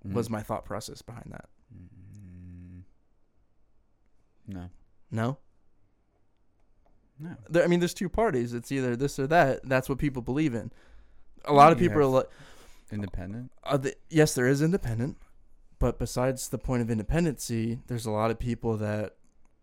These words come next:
Speaker 2: are born into a Republican family or born into a Democratic family, and they vote Democratic or they vote Republican because they don't know anything better than that.
Speaker 1: Mm.
Speaker 2: You don't think that's true? You don't think that there's people
Speaker 1: I didn't
Speaker 2: out
Speaker 1: say
Speaker 2: there?
Speaker 1: that.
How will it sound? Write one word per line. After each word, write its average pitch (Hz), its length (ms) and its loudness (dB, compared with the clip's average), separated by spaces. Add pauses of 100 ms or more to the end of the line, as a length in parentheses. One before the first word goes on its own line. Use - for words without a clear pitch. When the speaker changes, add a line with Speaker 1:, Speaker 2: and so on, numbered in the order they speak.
(180)
Speaker 2:
are 131 120 -2
born 120 240 2
into 127 180 0
a 143 40 4
Republican 135 500 0
family 117 320 -6
or 110 60 -4
born 117 240 0
into 117 200 0
a 110 60 2
Democratic 110 560 -4
family, 101 420 -8 (340)
and 113 140 -2
they 113 80 2
vote 113 300 0
Democratic 113 580 -2
or 113 60 -4
they 110 80 -4
vote 110 160 -2
Republican 110 640 -4
because 107 260 -6
they 110 80 0
don't 107 160 -4
know 107 100 -2
anything 104 280 -8
better 101 260 -10
than 98 180 -14
that. 98 260 -12
Speaker 1:
Mm. 113 180 -10 (1800)
Speaker 2:
You 113 100 -4
don't 113 140 0
think 113 140 -4
that's 104 180 -8
true? 147 260 -6 (800)
You 135 120 2
don't 165 180 6
think 160 140 2
that 165 100 2
there's 135 140 -4
people 139 400 -2
Speaker 1:
I - 20 6
didn't 120 100 2
Speaker 2:
out 117 80 -2
Speaker 1:
say - 140 -8
Speaker 2:
there? 95 120 -6
Speaker 1:
that. 151 80 -12